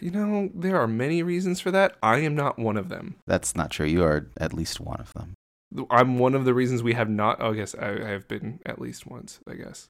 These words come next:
Speaker 1: Okay, moving forward. Let's talk about a book.
Speaker 2: <laughs> I've been the reason a lot, too.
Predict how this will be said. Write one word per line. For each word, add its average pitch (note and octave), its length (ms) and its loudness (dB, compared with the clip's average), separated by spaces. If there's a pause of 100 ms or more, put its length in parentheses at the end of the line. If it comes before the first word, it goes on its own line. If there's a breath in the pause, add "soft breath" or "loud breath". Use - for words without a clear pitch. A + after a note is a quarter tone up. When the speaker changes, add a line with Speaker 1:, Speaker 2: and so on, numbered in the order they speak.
(240)
Speaker 1:
Okay, D3 360 4
moving F3 260 6
forward. G2+ 300 6
Let's C#3+ 140 2
talk E3+ 120 6
about C#3+ 160 8
a G#2 100 6
book. G2+ 120 2
Speaker 2:
<laughs> - 40 2
I've B2+ 160 10
been A2 180 4
the F#2 120 2
reason E2 240 0
a D#2+ 80 -2
lot, D#2+ 140 -2
too. D#2+ 180 -6